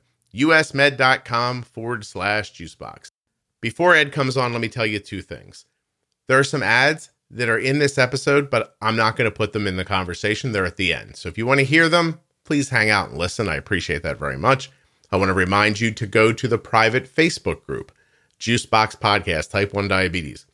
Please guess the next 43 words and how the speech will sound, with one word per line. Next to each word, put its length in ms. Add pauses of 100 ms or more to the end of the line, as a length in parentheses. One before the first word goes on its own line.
(280)
Head 200
in 160
there. 180
There's 220
forty 480
thousand 520
active 360
members. 460 (260)
It 80
is 120
the 60
most 280
lively 640 (120)
and 280
lovely 500 (340)
diabetes 560
Facebook 420
group 280 (300)
known 300
to 100
man. 260 (260)
That's 220
my 120
opinion. 340 (580)
If 140
you're 80
looking 260
for 140
the 100
Bold 340
Beginnings 520
Diabetes 800
Pro 340
Tip 300
Series, 640
Type 280
two 180
Diabetes 440
Pro 220
Tip 240
Series, 480
Defining 560
Thyroid, 840